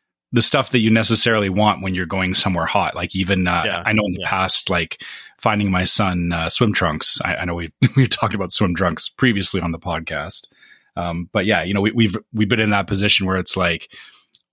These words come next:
Speaker 1: I'm shopping online for swim trunks for my son because he didn't, uh, or, you know, we, we didn't think about it and it was,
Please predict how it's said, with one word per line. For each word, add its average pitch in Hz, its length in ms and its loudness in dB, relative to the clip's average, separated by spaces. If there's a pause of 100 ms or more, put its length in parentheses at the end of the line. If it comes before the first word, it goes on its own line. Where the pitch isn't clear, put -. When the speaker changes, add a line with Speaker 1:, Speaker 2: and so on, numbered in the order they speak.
Speaker 1:
I'm 107 120 0
shopping 107 340 2
online 101 440 2
for 92 120 -6
swim 120 240 4
trunks 101 300 0
for 101 120 0
my 80 140 -8
son 90 500 2 (840)
because 87 680 0 (380)
he 117 200 0
didn't, 101 480 -2
uh, 85 320 -2
or, 98 140 2
you 98 100 0
know, 90 280 -2
we, 101 540 0
we 113 160 0
didn't 98 200 -2
think 123 200 0
about 95 320 2
it 87 160 -2
and 92 180 0
it 90 60 -4
was, 87 460 -2